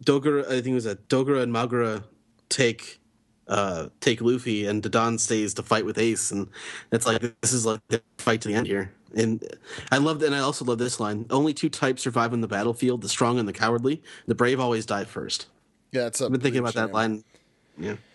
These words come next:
Speaker 2: Um, I, yeah, I, th-, that could be true.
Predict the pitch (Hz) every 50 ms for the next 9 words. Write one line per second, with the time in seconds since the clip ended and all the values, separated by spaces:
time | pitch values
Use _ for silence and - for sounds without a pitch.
0 | _ _ _ _ _ _ _ _ - - 117 120 117 117 113 113 113 110 104 90
1 | - _ _ _ _ _ _ _ _ _ _ _ _ _ _ _ _ _ _ _
2 | _ - 165 175 - - _ _ - - - - - - _ - - - - -
3 | - - _ _ _ _ 175 202 202 190 190 180 - _ _ - - 165 170 170
4 | - - 165 165 180 190 185 - 202 185 202 170 - - - 107 101 104 110